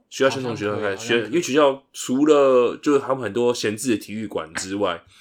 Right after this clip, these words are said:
Speaker 1: 就是，呃，我觉得要从一个文化要生根到，就是大家心中是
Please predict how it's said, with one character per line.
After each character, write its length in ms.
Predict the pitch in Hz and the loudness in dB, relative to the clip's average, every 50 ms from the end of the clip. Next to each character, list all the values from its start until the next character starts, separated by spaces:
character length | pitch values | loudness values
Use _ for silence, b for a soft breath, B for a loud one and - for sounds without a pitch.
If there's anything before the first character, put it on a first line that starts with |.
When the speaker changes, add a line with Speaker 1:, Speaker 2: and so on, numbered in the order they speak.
| b b b b b b | b b b b b b
Speaker 1:
就 140 | - 104 104 | -10 -8 -8
是， 560 | 104 107 101 98 98 95 90 82 80 - - _ _ _ _ | -6 -6 -8 -8 -8 -10 -10 -12 -12 -16 -20 _ _ _ _
呃， 300 | - 95 87 67 60 52 - | -14 -12 -10 -10 -10 -12 -10
我 160 | - 104 107 | -8 -6 -6
觉 100 | 104 117 127 | -2 0 2
得 40 | 139 | 2
要 100 | 135 131 | 2 2
从 480 | 131 - 110 101 101 107 104 - - - | 0 -2 -6 -6 -8 -10 -12 -14 -16 -14
一 100 | - 165 | -8 -4
个 100 | 165 147 | 0 2
文 160 | 131 123 123 | 2 2 2
化 120 | 127 143 131 | 4 2 2
要 80 | 131 | 2
生 220 | 127 - 123 120 117 | 2 0 -2 -2 0
根 280 | 120 120 120 120 117 | 0 -2 -2 -2 -4
到， 420 | - 117 107 104 95 92 90 - - _ _ | -4 -2 -2 -2 -2 -4 -6 -10 -14 _ _
就 120 | 113 107 | -8 -6
是 20 | |
大 160 | 98 107 98 95 | -4 -4 -4 -2
家 180 | 95 92 92 | -4 -6 -6
心 240 | 95 - 98 92 92 | -8 -10 -12 -12 -12
中 220 | 92 90 92 92 | -12 -14 -14 -14
是 380 | 92 98 95 95 90 82 - - | -16 -14 -14 -12 -12 -14 -14 -18